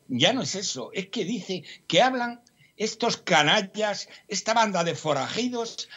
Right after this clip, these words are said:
habla de no judicializar. ¿Cómo coño que no judicializar? La justicia es lo primero que hay que cumplir en un país, ¿eh?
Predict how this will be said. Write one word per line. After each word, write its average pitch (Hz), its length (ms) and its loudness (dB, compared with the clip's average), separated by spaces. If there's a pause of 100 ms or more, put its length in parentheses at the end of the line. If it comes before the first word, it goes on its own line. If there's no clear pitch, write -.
(140)
habla 240 460 0 (180)
de 160 260 -2
no 226 200 2
judicializar. 170 1040 0 (320)
¿Cómo 277 260 0
coño 233 480 6
que 202 140 4
no 208 120 4
judicializar? 170 1080 -2 (500)
La 202 140 4
justicia 247 640 0
es 190 80 0
lo 202 180 -2
primero 208 540 -2
que 156 100 -6
hay 190 160 0
que 185 160 -6
cumplir 147 640 -4
en 135 160 -4
un 180 160 -2
país, 104 480 -4 (160)
¿eh? 240 180 0